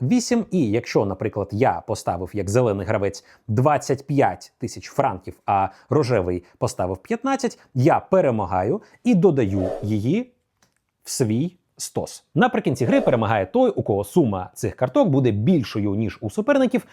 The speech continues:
але... А вже ж це не все. По-перше, якщо ви набрали собі крутезних карток, а ваш суперник залишився майже ні з чим, ви все ще можете програти. Наприкінці гри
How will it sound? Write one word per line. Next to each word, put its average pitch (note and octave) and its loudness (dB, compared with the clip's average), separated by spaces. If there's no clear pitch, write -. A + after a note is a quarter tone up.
але... B2+ 4
А F#2+ -6
вже G2 0
ж - -8
це G2 -4
не A2+ 0
все. - -10
По-перше, B3+ 2
якщо D#3+ 2
ви C#3+ 2
набрали A#2+ 2
собі G#2 -2
крутезних C#3 2
карток, - 0
а F#2+ 0
ваш G2+ 0
суперник G#2+ -2
залишився G#2+ -2
майже G2 0
ні B2+ 0
з - -8
чим, C4 0
ви C3+ 0
все D#3 -2
ще - -4
можете G2 -4
програти. E2+ -10
Наприкінці D#3 0
гри B2 0